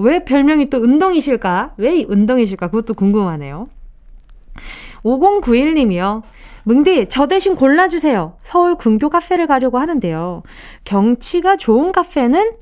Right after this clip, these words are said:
커피값이 구천 원, 경치를 포기하면 커피값이 오천 원이거든요. 둘 중 어디로 갈까요? 맛은 동일하단 가정하에요." 음, 저는 경치가 좋은 카페로 갈 것 같아요. 음, 어차피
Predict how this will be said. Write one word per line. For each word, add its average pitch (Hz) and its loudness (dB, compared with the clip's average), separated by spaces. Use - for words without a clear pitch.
커피값이 359 -6
구천 359 0
원, 190 -2
경치를 196 -2
포기하면 370 0
커피값이 - -4
오천 247 0
원이거든요. 175 -2
둘 285 0
중 359 -2
어디로 277 2
갈까요? 220 0
맛은 202 -2
동일하단 302 2
가정하에요." 214 -2
음, 220 -4
저는 285 0
경치가 254 0
좋은 285 0
카페로 285 -2
갈 165 -6
것 185 -6
같아요. 165 -10
음, 294 -6
어차피 415 -2